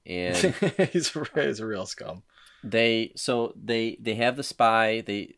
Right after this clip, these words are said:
Speaker 1: they capture that dude. Um, the two brothers are, like, on a cliff, and the one, uh, Bahubali goes over the ledge to, like, capture the, to, you know, stop the, the spy from killing himself so they can interrogate and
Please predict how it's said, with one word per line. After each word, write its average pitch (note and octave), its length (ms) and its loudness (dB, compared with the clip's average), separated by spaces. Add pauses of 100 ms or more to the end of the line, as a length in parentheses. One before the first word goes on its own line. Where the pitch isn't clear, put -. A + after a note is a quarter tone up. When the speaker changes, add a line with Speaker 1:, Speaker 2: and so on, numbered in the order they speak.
(120)
Speaker 1:
they F#2 100 -4
capture A2+ 380 -2
that G2+ 220 0
dude. F#2+ 440 -2 (100)
Um, E2+ 280 -6
the E2+ 80 -10
two G#2+ 240 -8
brothers F#2 580 -2 (140)
are, F2+ 180 -4
like, E2+ 160 -6
on F2 220 -4
a F2+ 40 -6
cliff, F#2 460 -4
and E2+ 320 -8
the F#2+ 120 -8
one, F#2 300 -4 (640)
uh, F2+ 140 -6
Bahubali F2+ 680 -4 (160)
goes F#2+ 240 -2
over F2+ 160 -4
the F2 120 -4
ledge F2 340 -2
to, E2 80 -8
like, D#2+ 180 -10
capture F2+ 480 -6
the, E2 220 -6 (140)
to, - 80 -14 (120)
you G2+ 120 -8
know, D#2 60 -10 (600)
stop - 360 4
the, F2+ 360 -2
the - 100 -12
spy G2 220 2
from F2+ 160 -8
killing F#2 240 -4
himself F2 400 -4
so F#2+ 100 -4
they E2 140 -6
can F2 100 -8
interrogate E2+ 500 -4
and F2 140 -10